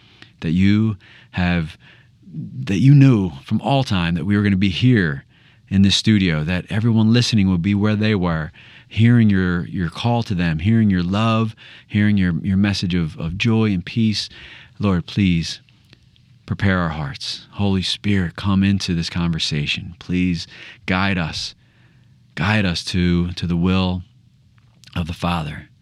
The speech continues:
in everything we do as husbands, wives, brothers, sisters, mothers, fathers, grandfathers, grandmothers, in every single role that we have in our lives. Lord, we need you. We need you. Thank you. And most of all, we need you to, uh, to help us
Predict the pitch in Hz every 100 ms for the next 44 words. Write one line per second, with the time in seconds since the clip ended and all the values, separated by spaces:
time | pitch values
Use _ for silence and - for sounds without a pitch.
0 | _ 92 80 101 98 92 95 87 80 82
1 | 76 80 - 92 87 92 87 85 85 82
2 | 80 - - 90 85 82 - 85 - 82
3 | 82 90 87 82 - 87 87 82 - 92
4 | 95 - 85 80 71 98 95 90 80 85
5 | 92 - 110 104 - 101 87 87 104 98
6 | 95 - - - - 92 90 92 92 90
7 | 92 85 85 82 82 - 87 82 78 _
8 | - - - 87 87 87 76 78 76 73
9 | - - 92 92 90 90 _ - - _
10 | 90 90 80 80 76 80 _ _ _ _
11 | _ _ _ 80 87 82 73 76 82 87
12 | 95 92 95 90 87 82 90 87 90 87
13 | - - - - _ - 90 87 85 82
14 | 80 82 - 90 87 78 69 - -